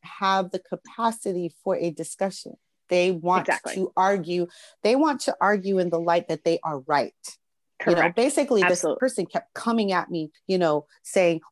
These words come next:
Speaker 1: "Well, why do you put the X in women? It's not, you know, cor-, correct in, you know, grammatically or what have you." And then he's like, "I'm not," you know, and I, and, and I just stopped talking.
Speaker 2: Right.
Speaker 1: I just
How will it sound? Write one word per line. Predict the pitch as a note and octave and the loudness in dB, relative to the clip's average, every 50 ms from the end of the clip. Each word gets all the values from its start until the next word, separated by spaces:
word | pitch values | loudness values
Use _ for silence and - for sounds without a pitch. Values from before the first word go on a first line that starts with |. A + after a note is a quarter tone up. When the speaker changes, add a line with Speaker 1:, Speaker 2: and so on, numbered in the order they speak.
| - | -4
Speaker 1:
"Well, | E3 F#3 E3+ D#3 D#3 | 0 2 2 2 4
why | F3 F#3 A3+ | 4 4 4
do | A#3+ | 4
you | B3+ A#3+ | 4 2
put | A#3 A#3+ A3+ - | 2 0 0 0
the | F#3+ - - F#3 | -2 -2 0 -4
X | G3 - - - | -4 -4 -2 -2
in | F#3+ F3 E3 | -2 0 2
women? | F3+ G3 F#3 E3+ D3 C#3+ C#3 _ _ - | 0 0 0 0 -2 -4 -6 _ _ 0
It's | - G3+ G3 - - | 0 0 0 0 0
not, | G3 G3 - - _ _ - - _ _ _ G3 | 0 0 0 -2 _ _ -18 -18 _ _ _ -4
you | F3 G3 F#3+ F3+ | 0 0 2 2
know, | E3 D3+ - _ _ _ - F#3 F3+ D3+ _ _ _ - | 2 0 0 _ _ _ -6 -4 -4 -4 _ _ _ -10
cor-, | - - - A3 - - | -6 0 0 0 -2 -2
correct | - - A3+ F#3+ E3+ G3 F#3 G3 G3 - - | -2 0 0 2 4 4 2 2 0 -4 -4
in, | - F#3 F#3 F3 E3+ E3 D3+ D#3 E3+ - - F#3+ - _ - | 0 0 2 2 0 -2 -4 -6 -14 -10 -10 -10 -10 _ -10
you | - F#3+ G3+ | -2 -2 0
know, | F#3 E3 D#3 D#3 C#3+ C#3+ D#3 | 2 2 2 2 0 -4 -2
grammatically | - F#3+ G3 F3+ F#3 F#3 E3+ F3+ F3+ F3 F3+ - F3 E3 | 2 2 2 4 4 4 4 4 2 0 0 0 -2 -2
or | D#3 D3+ | -2 0
what | D#3+ F3 E3+ E3 | 0 0 0 0
have | - F3 E3+ E3 - | 0 0 0 0 0
you." | D#3 D3+ C#3+ - - - - - - - - | -2 -2 -2 -4 -6 -16 -16 -16 -18 -12 -4
And | F3+ F#3 F#3 F#3 | -2 0 2 2
then | F3+ F3+ | 2 2
he's | F3+ F3 E3+ - | 0 -2 -2 -2
like, | D#3+ D#3+ D#3 _ - - _ _ - | -2 -4 -4 _ -18 -20 _ _ 0
"I'm | G#3 G#3 A#3+ B3 A#3 | 2 2 4 4 4
not," | G#3+ G3+ F3+ - - - - _ - | 4 2 2 0 -4 -14 -20 _ -2
you | G3+ G3 | -2 0
know, | F#3+ - - | 0 2 0
and | A3 A#3 | 0 0
I, | B3 B3+ C4 B3+ - | 0 0 -2 0 0
and, | B3 B3 B3 | 0 0 0
and | - A#3 B3+ B3+ - - | 0 0 0 0 0 0
I | A#3 A#3+ B3 A3 | 0 2 2 2
just | - D4 C#4 - | 2 0 -2 -2
stopped | - - A#3+ - - - _ _ _ _ - _ - _ _ _ _ _ - - | 0 0 -2 -2 -2 -10 _ _ _ _ -20 _ -20 _ _ _ _ _ -8 0
talking. | - G#3+ G3 G3 - E3 D#3 C#3 D#3 - _ - | 0 0 0 2 0 -2 -2 -2 -4 -10 _ -10
Speaker 2:
Right. | G3 D#3 - _ _ _ _ _ _ _ _ _ _ _ _ _ - | -10 -10 -10 _ _ _ _ _ _ _ _ _ _ _ _ _ 0
Speaker 1:
I | F#3+ G3 F#3 | 0 0 2
just | G#3 G#3+ G3 - - _ | 0 0 -2 -2 -10 _